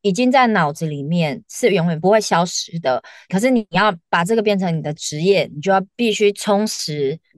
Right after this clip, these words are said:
OK，那学生如果要，要求简体，要求汉语拼音，这些都是华语老师的基本功。所以大家可能有些人会觉得，“啊，教中文很简单啊。”就是其实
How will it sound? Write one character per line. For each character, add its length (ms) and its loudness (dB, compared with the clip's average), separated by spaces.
OK， 280 2
那 180 0
学 180 -6
生 160 0
如 80 0
果 180 2
要， 360 2
要 160 2
求 220 0
简 300 -2
体， 400 -8
要 180 0
求 160 0
汉 180 0
语 60 -4
拼 220 -4
音， 280 -6
这 120 -8
些 140 0
都 160 0
是 400 -6
华 260 0
语 100 0
老 200 2
师 580 -4
的 140 -2
基 180 -4
本 180 -2
功。 280 -2
所 220 0
以 120 2
大 160 0
家 120 0
可 160 0
能 320 2
有 120 0
些 160 2
人 120 4
会 120 2
觉 140 2
得 160 4
，“啊， 60 0
教 180 4
中 140 0
文 100 2
很 260 2
简 300 2
单 300 0
啊。” 220 2
就 100 -2
是 180 -4
其 160 -8
实 320 -6